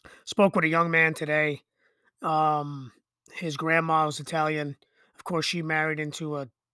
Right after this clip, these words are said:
a regular American white fam-, white family, I guess, so her last name isn't Italian, but he still has some of those roots, so that's good, you know?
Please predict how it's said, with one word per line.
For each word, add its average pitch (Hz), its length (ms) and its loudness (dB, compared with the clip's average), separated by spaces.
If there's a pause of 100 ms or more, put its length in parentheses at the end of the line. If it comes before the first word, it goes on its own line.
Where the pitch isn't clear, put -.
(640)
a 160 120 -2
regular 147 540 -4
American 147 580 -4
white 151 280 -4
fam-, 156 260 -8
white 151 240 -2
family, 151 460 -6
I 143 80 -6
guess, 151 420 -6 (420)
so - 180 -4
her 165 140 4
last 160 280 4
name 160 240 0
isn't 151 200 -2
Italian, 156 460 -2
but 151 80 -6
he 147 60 -6
still 165 240 -2
has 156 200 -2
some 156 200 -4
of 156 60 -4
those 147 200 -6
roots, 151 320 -8
so - 240 -8
that's 147 240 -4
good, 151 400 -4 (520)
you 165 120 -4
know? 147 260 -2